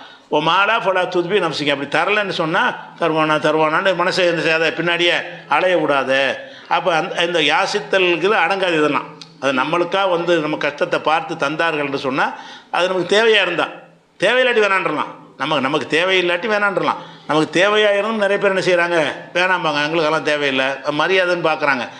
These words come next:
கஷ்டம் மார்க்கம், அப்ப ஒருத்தர் ஒருத்தர் உதவியா இருக்கிறது தானே மார்க்கம்ங்கிறது.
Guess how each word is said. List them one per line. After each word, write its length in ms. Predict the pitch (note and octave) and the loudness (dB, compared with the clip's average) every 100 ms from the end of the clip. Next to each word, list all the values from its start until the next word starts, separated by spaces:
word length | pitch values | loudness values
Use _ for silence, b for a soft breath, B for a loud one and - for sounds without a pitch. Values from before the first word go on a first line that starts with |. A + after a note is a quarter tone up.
| B G2+ | B -10
கஷ்டம் 440 | B2+ C3 D3+ C3 | -6 -4 -2 -2
மார்க்கம், 400 | A#2+ C#3 F#3 F#3+ | 0 -2 0 -2
அப்ப 200 | F3 D#3+ | 0 0
ஒருத்தர் 280 | D3 D#3+ E3+ | 0 0 0
ஒருத்தர் 280 | F3+ F#3 E3 | 2 2 4
உதவியா 240 | F3+ F3+ | 4 4
இருக்கிறது 340 | E3+ D3+ D#3+ F3+ | 2 2 2 2
தானே 140 | E3 | 2
மார்க்கம்ங்கிறது. 720 | D#3 D3 D3 C3+ B2+ C#3+ D#3 | 0 0 -2 0 2 2 2